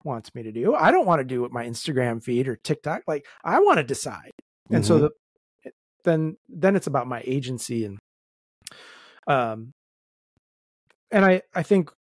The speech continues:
Speaker 1: what, what I see right now is sort of the national conversation that I see is people are really paying attention to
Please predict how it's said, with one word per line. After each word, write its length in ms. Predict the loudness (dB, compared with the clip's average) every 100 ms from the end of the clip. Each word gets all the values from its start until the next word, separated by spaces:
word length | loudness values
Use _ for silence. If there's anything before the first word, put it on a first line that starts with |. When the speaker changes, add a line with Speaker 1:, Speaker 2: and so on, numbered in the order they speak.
| _ _
Speaker 1:
what, 260 | -2 0 2
what 180 | 2 4
I 180 | 4 2
see 260 | 2 2
right 240 | 2 0 -2
now 520 | -4 -2 -4 -8 -12 -6
is 640 | -4 -2 -4 -6 -8 -10 -12 _ _ _ _ _ _ _ _ _
sort 200 | -4 -2
of 60 | -2
the 60 |
national 460 | 0 2 2 0 -4
conversation 600 | -4 -6 -4 -6 -6 -8
that 120 | -4
I 180 | -2 -2
see 480 | -4 -6 -8 -8 -8
is 320 | -6 -6 -6 -6
people 260 | -4 -2
are 60 | 2
really 220 | 4 4
paying 260 | 2 -4 -4
attention 460 | -8 -10 -10 -12 -10
to 460 | -8 -6 -6 -8